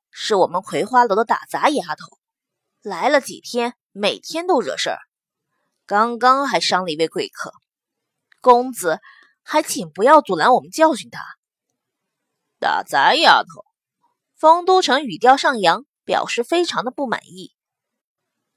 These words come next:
“公子啊，你不要误会啊，我们葵花楼其实选择姑娘的要求是很高很严格的，别说这楼上楼下的姑娘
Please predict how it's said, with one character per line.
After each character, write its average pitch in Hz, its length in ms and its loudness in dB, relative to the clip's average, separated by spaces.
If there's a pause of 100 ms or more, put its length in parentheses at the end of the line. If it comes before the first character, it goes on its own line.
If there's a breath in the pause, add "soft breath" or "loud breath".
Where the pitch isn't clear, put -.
(160)
“公 202 240 0
子 180 200 -2
啊， 95 160 -2 (540)
你 202 200 -14
不 180 180 -4
要 302 160 6
误 330 240 4
会 151 240 -4
啊， 110 80 -16 (720)
我 214 120 2
们 247 160 4
葵 262 260 2
花 320 220 2
楼 190 300 6 (160)
其 - 180 -8
实 311 140 -2
选 330 240 -4
择 190 160 0
姑 302 240 -6
娘 294 140 -2
的 190 80 -4
要 277 200 6
求 240 240 -2
是 339 120 -4
很 - 200 -10
高 277 200 4
很 170 200 -12
严 156 240 -10
格 151 220 -4
的， - 100 -14 (800)
别 320 240 2
说 392 220 4
这 381 100 6
楼 196 220 4
上 311 180 4
楼 208 160 4
下 - 120 -6
的 - 80 -4
姑 190 200 -8
娘 156 260 -4